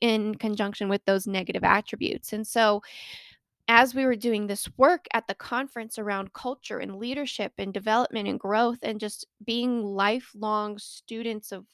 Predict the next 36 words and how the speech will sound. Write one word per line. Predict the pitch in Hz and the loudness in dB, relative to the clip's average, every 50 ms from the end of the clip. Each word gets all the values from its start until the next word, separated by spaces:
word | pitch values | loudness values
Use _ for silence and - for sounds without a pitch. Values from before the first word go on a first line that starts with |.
| _ _ _ - | _ _ _ -8
of | 202 190 190 220 | -8 -8 -8 -8
leadership | 208 247 302 330 302 - - 202 - - - | -8 -6 -6 -6 -8 -6 -4 -4 -4 -4 -4
and | - 214 214 | -4 -4 -2
having | 214 214 214 214 214 196 | -2 -2 -2 -2 0 -2
a | 196 202 | -2 -2
heart | - 233 226 247 247 - | 0 2 2 2 0 -4
to | - 233 | -8 -8
learn | 220 202 202 208 | -6 -4 -4 -4
and | 196 196 190 | -6 -6 -4
grow | 196 196 202 190 | -2 -2 -2 -2
things, | - - 226 220 220 240 247 - - - - - - - - - - - - - _ _ _ _ _ _ _ _ _ _ - - _ _ _ _ - - _ - | -4 -6 -4 -4 -4 -4 -6 -8 -12 -20 -20 -18 -16 -16 -16 -16 -20 -20 -20 -20 _ _ _ _ _ _ _ _ _ _ -20 -20 _ _ _ _ -20 -10 _ 4
I | - 220 226 277 | 8 8 8 8
recognized | 339 330 247 220 - 233 208 202 214 202 196 196 196 196 202 - - - | 8 8 6 6 6 2 0 2 2 4 4 4 4 2 0 -4 -8 -10
pride | - - - 240 247 254 247 240 208 | -6 0 4 6 6 6 6 6 4
in | - - 226 226 214 | 2 0 0 0 0
myself | 208 208 247 330 320 - - - - - - 254 - - - - - | 0 0 0 -2 -2 -2 -4 -6 -6 -6 -8 -12 -16 -20 -20 -18 -6
when | - 220 240 220 214 | 0 2 4 4 6
I | 214 214 233 277 | 4 4 4 2
say | - - - 233 233 | 0 0 0 0 0
things | 233 - 233 226 226 220 | 0 -2 -4 -4 -4 -4
that | 214 208 | -2 -2
are | 202 202 | -2 -4
similar, | - - - 269 285 277 233 - - 220 | -2 0 2 2 4 4 2 0 -2 -2
that | 220 214 208 - - | -2 -2 -2 -2 -2
are | - 214 214 | -2 -2 0
like, | 208 208 208 202 - _ _ _ _ _ _ - | 0 0 0 -2 -4 _ _ _ _ _ _ -6
"Okay, | 240 262 247 214 | -2 0 0 2
this | 180 202 233 233 - | 4 2 2 2 0
is | 254 269 254 | -4 -8 -6
just | - - 233 226 - | -4 -2 -4 -2 -2
how | - - 262 254 240 | 2 4 6 6 6
it | 247 | 6
is. | 302 302 - - - 247 - - - - | 6 4 4 2 2 -2 -6 -12 -10 -8
Like, | 220 208 202 - | -8 -8 -6 -4
this | - 226 233 - | -4 -4 -2 0
is, | 262 262 254 226 240 - | 0 0 0 0 -4 -12